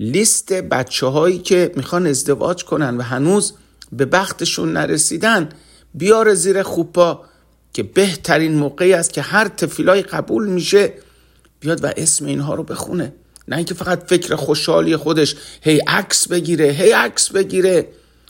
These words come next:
و خوشحاله که زن گرفته، ولی غصهٔ افراد دیگر رو چی می‌شه؟ اون شب یادش باشه که چی؟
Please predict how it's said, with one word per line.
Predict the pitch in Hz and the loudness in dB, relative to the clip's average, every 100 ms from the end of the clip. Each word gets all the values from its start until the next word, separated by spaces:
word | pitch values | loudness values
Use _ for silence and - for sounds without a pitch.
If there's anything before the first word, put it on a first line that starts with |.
| _ | _
و | - | -4
خوشحاله | - 180 - - 214 208 | -2 -2 0 4 4 4
که | 180 170 | 2 0
زن | 175 196 214 | 2 2 2
گرفته، | 196 180 185 - 175 - - _ _ - _ _ _ | 2 2 0 0 0 0 -8 _ _ -20 _ _ _
ولی | 123 139 | -6 -4
غصهٔ | 113 127 - 156 180 | -4 -2 0 2 2
افراد | - 131 - 139 139 135 | 0 -8 -4 2 2 0
دیگر | 131 - 175 196 | -6 -2 0 2
رو | 180 | 0
چی | - 110 | -2 -4
می‌شه؟ | 95 - - - _ _ _ _ _ - _ - | -4 -6 -8 -12 _ _ _ _ _ -20 _ -14
اون | 120 123 | -8 -4
شب | - 151 156 | 0 0 0
یادش | 143 160 160 180 - | 0 2 2 0 0
باشه | - 175 180 | -2 -2 -2
که | 175 170 | -2 -2
چی؟ | 165 226 233 - | 0 0 0 -2